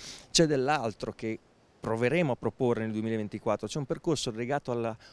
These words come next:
orologeria di Guidobaldo del Monte, vuol dire che qui si stava studiando il tempo, come organizzare il tempo,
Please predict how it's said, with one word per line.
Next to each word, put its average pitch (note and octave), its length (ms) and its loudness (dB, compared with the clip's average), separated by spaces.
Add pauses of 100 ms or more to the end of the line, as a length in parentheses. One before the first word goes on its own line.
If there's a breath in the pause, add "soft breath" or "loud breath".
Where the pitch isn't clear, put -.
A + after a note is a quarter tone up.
(100)
orologeria C#3 1300 0
di F#2+ 100 -10
Guidobaldo F#2 440 -6
del F#2+ 100 -6
Monte, F#2 380 -10 (260 loud breath)
vuol D3+ 160 0
dire D#3 260 2
che - 200 -6
qui E3+ 280 2 (680)
si - 160 -2
stava C3 340 0
studiando C3+ 680 2
il C3+ 200 0
tempo, G#2+ 500 -2
come E3 280 -2
organizzare A2+ 420 -4
il G#2 100 -6
tempo, G#2+ 420 -4